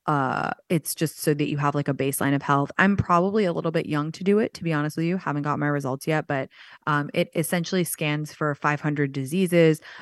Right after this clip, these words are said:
um, many types of cancer. And essentially they want to, their whole, like,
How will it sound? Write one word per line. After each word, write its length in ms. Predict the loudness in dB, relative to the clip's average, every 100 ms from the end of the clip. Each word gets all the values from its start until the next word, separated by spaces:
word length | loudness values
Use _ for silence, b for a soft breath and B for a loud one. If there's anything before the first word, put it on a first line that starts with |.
| B
um, 240 | 0 2 0
many 220 | -2 -4
types 240 | -4 -6
of 80 | -6
cancer. 640 | 0 2 2 4 4 4 2
And 160 | 0 0
essentially 640 | 0 -2 -2 -2 0 2
they 180 | 2 2
want 380 | 2 0 -2 -6
to, 360 | -6 -2 -2 -2
their 120 | -4
whole, 380 | -2 0 0 0
like, 220 | -2 -6